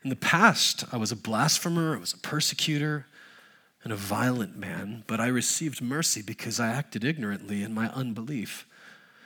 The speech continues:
And the grace of our Lord overflowed toward me, along with the faith and love that are in the Messiah, Jesus.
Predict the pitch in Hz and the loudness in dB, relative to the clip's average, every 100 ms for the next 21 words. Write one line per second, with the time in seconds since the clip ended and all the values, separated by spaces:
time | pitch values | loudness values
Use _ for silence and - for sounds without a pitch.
0 | - 117 117 139 165 170 190 147 147 135 | -8 -2 4 12 12 12 10 8 8 8
1 | 135 143 139 135 131 127 - - 131 131 | 8 8 6 6 4 4 0 -2 2 4
2 | 120 - - 87 85 87 78 - 95 98 | 4 0 -6 -6 -6 -8 -8 -10 -6 -2
3 | 110 117 107 104 - 107 113 117 - 107 | -2 -2 -4 -6 -4 0 0 -2 -6 -6
4 | 101 107 101 - 95 98 107 101 92 - | 0 0 0 -6 -8 -8 -8 -6 -2 -2
5 | 101 107 92 90 - - 95 98 - 90 | 0 -4 -4 -6 -8 -8 -6 -4 -4 0
6 | - - | 0 0